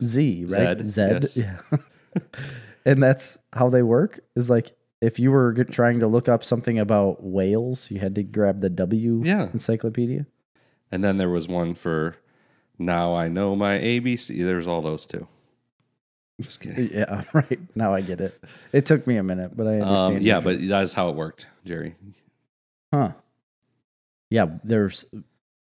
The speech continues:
Speaker 1: literally no reason for them to exist other than, like, historic value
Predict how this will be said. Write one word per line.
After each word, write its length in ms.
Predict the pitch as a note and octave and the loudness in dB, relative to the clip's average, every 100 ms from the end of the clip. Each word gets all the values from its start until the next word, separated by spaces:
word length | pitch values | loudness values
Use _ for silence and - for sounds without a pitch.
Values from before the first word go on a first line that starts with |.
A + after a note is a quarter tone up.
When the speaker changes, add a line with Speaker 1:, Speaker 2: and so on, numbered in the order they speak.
| _ _ _ | _ _ _
Speaker 1:
literally 920 | F2+ F#2+ A2+ C#3+ - - F#2+ E2+ E2+ - _ | -10 -4 2 0 0 -4 -4 -6 -12 -14 _
no 220 | G#2+ A#2 | 0 2
reason 560 | A#2 G2+ G2 F#2 F2+ F2+ _ _ _ _ _ _ - | 4 2 0 -2 -8 -10 _ _ _ _ _ _ -8
for 100 | G2 | -4
them 260 | F#2 F#2 F2 | -2 -2 -4
to 200 | - F#2 F2+ | -4 -6 -6
exist 600 | F#2 F#2 G2+ E2+ - - _ _ _ _ _ _ - | -8 -2 -2 -4 -14 -20 _ _ _ _ _ _ 0
other 220 | A#2 A#2 | 4 4
than, 340 | G#2+ G#2 G2 | 4 2 0
like, 220 | F2+ F2+ | -2 -4
historic 760 | - A#2+ - - G2+ F#2+ F2+ - - | -2 -2 -2 0 2 2 0 -6 -8
value 500 | G2+ F2+ E2 D#2+ | -2 0 0 -4